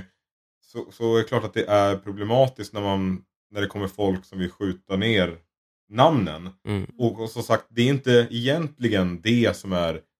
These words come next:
Speaker 1: den huvudsakliga, viktigaste biten med det hela. Utan det viktiga är ju att se till att det inte går till så här, att det inte
Speaker 2: Mm,
Speaker 1: fungerar så
Speaker 2: precis.
Speaker 1: här. Att man inte, liksom, skuffar undan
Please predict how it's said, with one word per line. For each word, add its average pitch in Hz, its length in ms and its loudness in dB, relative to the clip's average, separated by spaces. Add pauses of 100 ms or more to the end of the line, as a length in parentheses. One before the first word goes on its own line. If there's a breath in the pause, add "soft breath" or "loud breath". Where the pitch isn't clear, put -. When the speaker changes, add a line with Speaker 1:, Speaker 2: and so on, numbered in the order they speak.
(300)
Speaker 1:
den 92 120 -2
huvudsakliga, 95 1200 0
viktigaste 110 1120 0 (540)
biten 98 360 -4
med 90 100 -2
det 87 60 -4
hela. 82 380 -4 (260)
Utan 95 160 -6
det 98 80 2
viktiga 117 440 2 (100)
är 101 60 4
ju 95 120 4
att 92 100 0
se 98 80 -14
till 90 280 -2
att 82 220 -2 (200)
det 107 80 -6
inte 98 260 -6
går 92 220 -12
till 143 420 2
så - 140 -20
här, 73 180 -18
att 76 60 -20
det 98 60 -6
inte 95 180 -6
Speaker 2:
Mm, 98 200 0
Speaker 1:
fungerar 143 340 6
så - 20 -8
Speaker 2:
precis. 107 200 -2
Speaker 1:
här. 78 240 -6 (640)
Att - 160 -12
man 107 160 -4
inte, 104 360 -4
liksom, 95 600 0 (840)
skuffar 107 520 2
undan 107 800 2